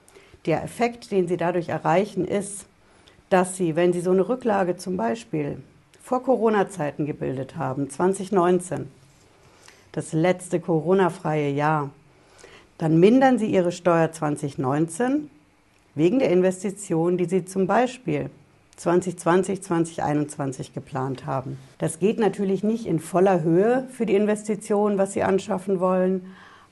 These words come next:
aber immerhin ein bestimmter Prozentsatz lässt sich da als Rücklage bilden. Und da haben Sie jetzt eine Erleichterung,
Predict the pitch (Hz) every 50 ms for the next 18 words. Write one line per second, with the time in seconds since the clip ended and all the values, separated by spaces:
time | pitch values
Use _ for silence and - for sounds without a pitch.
0 | _ - 190 185 190 208 190 214 208 208 202 202 - - - - _ - - 185
1 | 196 196 185 180 175 185 175 175 170 170 180 175 175 170 185 - - 240 247 247
2 | 247 202 - - 202 180 180 - 175 165 180 180 - 190 180 175 - - - 147
3 | 160 165 165 - - - 165 160 - 180 165 156 156 151 - - 165 156 175 170
4 | 156 147 147 143 147 143 - 143 139 131 127 127 139 - 135 - - - - -
5 | - - - - - - - - _ _ _ - 220 226 214 170 147 - - -
6 | - - - - _ _ _ _ _ _ _ _ _ _ _ _ _ _ - 180
7 | 175 190 208 214 208 202 196 170 170 180 175 175 175 185 170 156 147 143 143 147
8 | 151 151 - - 147 127 131 135 139 143 -